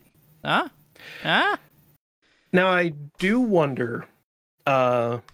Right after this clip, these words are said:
Speaker 2: maybe this is a preemptive thing for an upcoming three D S launch on Switch or something,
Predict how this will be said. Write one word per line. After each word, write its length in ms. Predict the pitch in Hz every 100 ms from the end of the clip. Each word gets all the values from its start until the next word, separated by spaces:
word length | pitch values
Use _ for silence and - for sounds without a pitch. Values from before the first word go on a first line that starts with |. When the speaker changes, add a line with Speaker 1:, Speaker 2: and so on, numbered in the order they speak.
| - - - _ _ _ _ - _ _ _ _ _ _ _ _ 143
Speaker 2:
maybe 500 | 135 143 185 175 170
this 280 | 156 -
is 340 | 156 135 - - -
a 120 | 139
preemptive 600 | - 143 143 143 151 127
thing 560 | - 131 120 120 117 - - _ _ _ _ _ _ _
for 1000 | - - 143 123 127 123 123 123 117 - _ _ _ _ _ _ -
an 100 | 127
upcoming 800 | 123 - 135 131 127 123 120 117 _ _
three 480 | - - - 139 135
D 180 | 131 131
S 640 | 131 127 - - - - _ -
launch 640 | 135 135 131 123 - - -
on 720 | 127 127 127 123 123 120 113 _ -
Switch 480 | - 156 185 - - _ _ _ _ -
or 80 | 180
something, 380 | 202 185 214